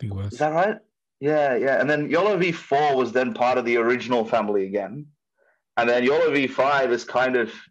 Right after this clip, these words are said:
Speaker 2: probably one of the better, um, better performing ones out of the, out of the whole lot. But that's, again, Ultralytics. And it's really easy to serve. It's really easy to pull down from Torch Hub. They made the usability for that ex-, extremely good. Um, there's now V six and V seven that have come from totally different,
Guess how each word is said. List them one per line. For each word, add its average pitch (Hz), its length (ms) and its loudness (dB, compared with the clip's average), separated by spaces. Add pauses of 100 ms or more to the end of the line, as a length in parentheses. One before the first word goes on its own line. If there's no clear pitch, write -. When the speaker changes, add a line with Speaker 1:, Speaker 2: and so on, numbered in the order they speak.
(160)
Speaker 2:
probably 143 560 0 (120)
one 123 200 -2
of 123 60 -2
the 117 80 0
better, 113 480 0 (380)
um, 98 480 -2 (340)
better 127 160 2
performing 120 440 0
ones 113 200 0
out 104 140 2
of 101 60 -6
the, 104 300 -2
out 110 140 0
of 101 60 -6
the 104 60 -2
whole 107 160 0
lot. 104 200 0
But 110 100 -2
that's, 113 200 -2
again, 110 180 0
Ultralytics. 107 580 -2
And 110 80 0
it's 110 140 -4
really 120 180 0
easy 110 200 -2
to 101 80 -2
serve. 107 340 0
It's 101 140 -8
really 101 180 -4
easy 101 140 -4
to 90 60 -6
pull 98 180 -4
down 98 180 -6
from 92 160 -14
Torch 95 240 -2
Hub. 95 280 2 (360)
They 110 80 6
made 113 200 6
the 107 160 4
usability 101 480 0
for - 120 -8
that 92 260 -8
ex-, - 260 -20
extremely 92 440 -4
good. 95 240 4 (520)
Um, 110 400 6
there's 120 200 2
now 143 480 2
V 123 240 0
six - 340 -4
and 113 140 2
V 117 120 -2
seven 117 380 -2
that 123 100 2
have 110 100 -2
come 117 240 -4
from 110 240 -4
totally 123 500 -2
different, 107 500 -2